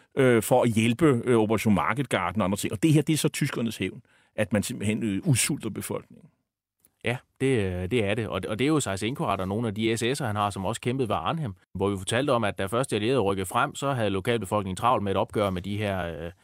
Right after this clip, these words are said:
Speaker 2: øh, med dem, de her kollaboratører med tyskerne, ikke? Men, øh, da tyskerne så ligesom vinder, så, øh, så vender det jo, så vender det jo på hovedet, ikke? Øh, de sidste, de sidste måneder der i krigen.
Speaker 1: Men det har jo også, det er også en, en Operation Market Garden er jo også skidt for, for briternes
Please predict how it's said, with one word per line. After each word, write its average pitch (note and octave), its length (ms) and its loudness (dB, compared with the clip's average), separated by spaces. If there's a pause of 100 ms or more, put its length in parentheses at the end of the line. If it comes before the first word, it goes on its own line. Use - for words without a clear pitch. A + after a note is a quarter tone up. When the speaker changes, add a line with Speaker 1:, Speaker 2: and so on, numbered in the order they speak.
(320)
Speaker 2:
øh, F#2 140 -6
med F2+ 80 -6
dem, G#2 140 -2
de G2 140 -6
her G#2 120 -2
kollaboratører G2 600 0
med F#2+ 100 -2
tyskerne, A#2 440 -2
ikke? C3+ 160 -6
Men, G2 200 -2
øh, F#2+ 140 0
da F#2+ 80 0
tyskerne C3+ 400 0
så A2 120 0
ligesom B2 260 0
vinder, B2+ 300 2
så, C3+ 420 2
øh, F2 300 0 (500)
så C3 120 -4
vender C#3 260 2
det A#2 100 4
jo, G2+ 140 4
så C#3+ 100 -2
vender C#3+ 200 0
det G#2+ 80 2
jo G2 80 0
på G2+ 100 -4
hovedet, B2+ 320 2
ikke? A2 200 -2
Øh, F#2 220 0
de F#2+ 80 -8
sidste, F#2+ 500 -4
de G2+ 100 -12
sidste A2 220 -8
måneder G2 260 -2
der F#2+ 100 -4
i F#2+ 60 -4
krigen. G2 280 -6 (600)
Speaker 1:
Men B2 180 2
det D#3+ 80 6
har G3 80 6
jo F#3 80 8
også, G3+ 180 4
det F#3+ 60 8
er F#3+ 60 8
også A3+ 180 4
en, G#3 280 6
en F3 180 8
Operation D3+ 260 4
Market F#3+ 260 4
Garden D#3+ 220 2
er F#3 60 2
jo D#3+ 60 6
også E3 140 2
skidt - 260 2
for, D#3 220 4
for C3 100 0
briternes B2+ 520 2